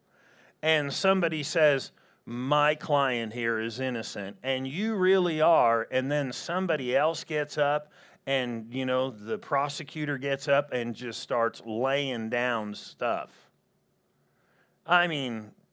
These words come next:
sentence after sentence, stuff after stuff, even though you might really be innocent,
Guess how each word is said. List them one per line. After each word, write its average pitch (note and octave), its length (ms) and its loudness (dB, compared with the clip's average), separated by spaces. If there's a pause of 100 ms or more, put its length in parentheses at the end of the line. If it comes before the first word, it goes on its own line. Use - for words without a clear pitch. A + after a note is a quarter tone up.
(140)
sentence F#3 800 -4
after A#2+ 360 -2
sentence, D#3+ 800 -6 (420)
stuff - 560 2
after C3+ 400 0
stuff, D#3 640 2 (880)
even A3 280 2
though G#3 140 6
you F#3 220 -2
might E3+ 300 0
really E3+ 300 2
be D3 340 -6
innocent, E3+ 640 -6